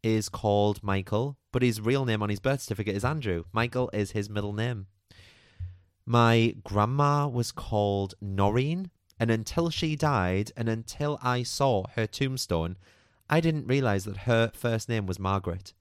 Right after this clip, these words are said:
It was Margaret Noreen. I just find things like this absolutely fascinating. So, baby Isaac Jacob, known as Jake, I'm hoping that he's with us for years to come in our family.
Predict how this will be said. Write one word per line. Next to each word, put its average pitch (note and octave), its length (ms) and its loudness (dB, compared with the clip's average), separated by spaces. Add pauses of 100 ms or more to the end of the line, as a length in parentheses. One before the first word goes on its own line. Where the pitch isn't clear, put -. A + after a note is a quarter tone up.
(360)
It F2 80 -8
was G2 140 -2
Margaret G2+ 500 0
Noreen. F2 440 -4 (720)
I C3+ 40 0
just F#3+ 160 -4
find B3 220 -2
things F3 220 -2
like A2+ 160 0
this G2 160 0
absolutely G2+ 320 -4
fascinating. F#2+ 680 0
So, A2+ 520 6 (120)
baby C3+ 300 2
Isaac A2+ 400 0
Jacob, F#2 560 0 (160)
known A#2 340 2
as G#2+ 260 0
Jake, F#2 560 -2 (1300)
I'm C#3 160 6
hoping A#2+ 360 4
that G2+ 120 2
he's G2 180 0
with G2 140 0
us F#2+ 160 -2
for G#2+ 100 -4
years G#2 360 2
to G#2+ 80 -6
come F#2+ 300 -2
in G2 120 -4
our F#2+ 120 2
family. F#2 640 -4